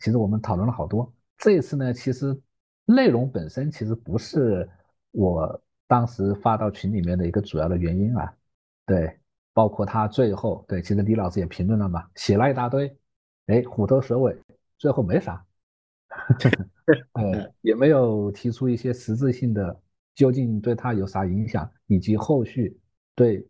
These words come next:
Speaker 1: 我们的用户也好，对内容生产方也好，有什么样的一些，一些，一些影响。对，关键是发这个动作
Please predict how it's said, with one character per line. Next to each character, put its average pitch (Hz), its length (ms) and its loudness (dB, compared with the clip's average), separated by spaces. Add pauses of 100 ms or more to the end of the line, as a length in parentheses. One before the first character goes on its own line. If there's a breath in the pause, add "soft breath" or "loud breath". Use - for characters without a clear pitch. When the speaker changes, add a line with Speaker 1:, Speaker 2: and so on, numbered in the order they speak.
Speaker 1:
我 95 100 -2
们 101 120 -2
的 110 60 2
用 139 220 2
户 120 120 -2
也 98 120 -2
好， 87 240 -6
对 110 200 2
内 113 100 4
容 110 160 0
生 143 180 -2
产 85 180 -4
方 98 180 -2
也 95 80 -4
好， - 280 -6 (260)
有 101 120 4
什 101 160 -2
么 85 100 -2
样 98 220 0
的 90 100 -2
一 92 100 -2
些， 95 380 -4 (360)
一 98 80 0
些， 95 260 2
一 - 20 0
些 98 160 2
影 87 180 -2
响。 - 200 -8 (500)
对， - 140 0
关 160 180 4
键 175 120 0
是 156 120 -4
发 175 280 -2
这 170 120 -4
个 151 120 2
动 185 280 0
作 95 280 -12